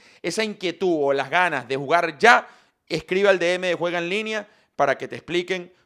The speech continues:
pues, la modalidad para apostar en Argentina con R T M. Tienes que apostar en dólares, incluso puedes utilizar tu propio banco acá en Argentina. Juega en Línea. Bueno, creo que hemos, creo que no, que hemos,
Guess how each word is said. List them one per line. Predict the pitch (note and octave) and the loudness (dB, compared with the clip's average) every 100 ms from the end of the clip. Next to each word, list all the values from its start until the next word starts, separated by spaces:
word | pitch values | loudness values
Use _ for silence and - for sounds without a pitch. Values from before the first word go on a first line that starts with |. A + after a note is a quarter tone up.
| _ | _
pues, | C#3+ C#3 D3+ | -2 -2 0
la | D3 | 0
modalidad | C#3+ C#3 C3 C3+ D3 E3 | 2 0 0 2 2 4
para | F3 D3+ | 4 2
apostar | - A#2+ - D#3 D#3+ - | 2 -6 0 2 2 -4
en | C3+ | -6
Argentina | B2+ B2+ B2+ F3+ E3+ | -6 -6 -8 -8 -6
con | D3 C#3 - | -6 -8 -4
R | G3 G#3+ G3+ | 0 2 2
T | G#3+ F3+ | -2 -4
M. | B2+ G2+ | -4 -6
Tienes | - C3 D3 | -10 -8 -6
que | |
apostar | D3 B2+ C3 C3+ | -6 -6 -6 -4
en | C#3 | 0
dólares, | E3+ G#3+ G#3 G#3 - _ - - | 2 4 2 0 -6 _ -18 -14
incluso | C#3 - C3+ E3 | -12 -6 -4 -4
puedes | - D#3 | -4 -2
utilizar | D#3+ D#3 B2+ A#2 B2+ B2 _ - | -2 -4 -8 -4 -4 -4 _ -6
tu | C#3+ | -4
propio | C#3+ C#3 C#3 C3 | 0 0 2 2
banco | C3 C3 C3 C3 | 2 -2 -10 -10
acá | A#2 A#2 B2 - | -10 -4 -4 -4
en | C3 | -8
Argentina. | A#2 A2+ G2+ - - - | -12 -14 -18 -18 -20 -14
Juega | - C4 C4+ B3 A3+ - _ _ _ | 4 10 10 10 4 0 _ _ _
en | G#3+ A3+ C4 | 0 2 2
Línea. | C#4 G#3+ D3+ G#2 - _ _ _ - | 2 2 0 0 -6 _ _ _ -8
Bueno, | F3 E3 G2+ _ | -6 -6 -10 _
creo | A2+ B2+ F#3+ | -14 -12 -8
que | C3+ | -6
hemos, | D3 - | -2 -2
creo | G3 F#3+ | -2 -6
que | E3+ | -6
no, | F#3+ G3+ | -8 -8
que | G3 F#3+ | -10 -12
hemos, | A#3 F#3+ G#3+ - | -10 -6 -6 -8